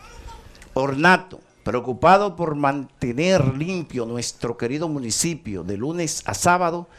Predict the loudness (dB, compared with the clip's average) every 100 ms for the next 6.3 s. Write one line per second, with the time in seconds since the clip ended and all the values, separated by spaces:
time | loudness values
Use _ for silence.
0 | -20 -4 -2 2 2 2 -2 -2 0 -2
1 | -2 -2 -2 -2 -4 -6 -6 -4 0 0
2 | 0 -4 -6 -4 -4 -4 -4 -2 -2 -4
3 | -8 -12 -20 -14 -6 -4 -2 -2 -2 -4
4 | -2 -4 -4 -2 0 2 0 -6 -18 -16
5 | -14 -16 -4 4 6 4 2 4 4 4
6 | 2 0 -6